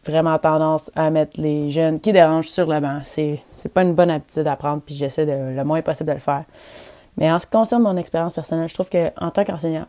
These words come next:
on n'est pas assez outillé en ce qui concerne tous les, les problèmes de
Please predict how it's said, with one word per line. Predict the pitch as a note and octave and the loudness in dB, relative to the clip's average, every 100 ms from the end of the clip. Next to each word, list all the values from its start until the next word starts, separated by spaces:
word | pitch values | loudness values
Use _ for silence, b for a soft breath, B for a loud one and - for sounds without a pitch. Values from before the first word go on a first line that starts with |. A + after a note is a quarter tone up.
| - | -6
on | D#3+ | -4
n'est | D#3 | 0
pas | - | 0
assez | G3 - | 0 0
outillé | F3+ D#3 - F#3 F3+ E3 b b b b - | -6 -6 -8 -6 -4 -6 b b b b -6
en | D#3 | -6
ce | - | -4
qui | |
concerne | - E3+ D#3+ E3 | -4 -2 -2 -4
tous | E3 G3 | -4 -4
les, | F3+ D#3+ D3+ | -2 0 -2
les | D#3 | -4
problèmes | - F3 F3 F3+ F3 | -2 2 2 2 0
de | E3 | -2